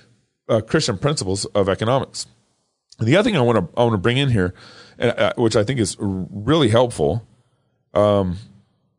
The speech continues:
is that there is a, um, <laughs> J-, J G J asked if I'm invested in crypto.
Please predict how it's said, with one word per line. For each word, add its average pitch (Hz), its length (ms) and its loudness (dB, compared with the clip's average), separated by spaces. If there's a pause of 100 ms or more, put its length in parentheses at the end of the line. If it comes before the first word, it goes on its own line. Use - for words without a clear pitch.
(120)
is 117 140 0
that 113 180 2
there 131 180 2
is 110 260 0
a, 101 400 0 (140)
um, 92 400 2
<laughs> 98 260 0 (840)
J-, 92 460 2 (200)
J 101 360 0
G 98 160 -2
J 92 400 2 (100)
asked 90 320 0
if 92 120 -6
I'm 87 180 -2
invested 87 380 -2
in 82 80 -6
crypto. 90 440 -2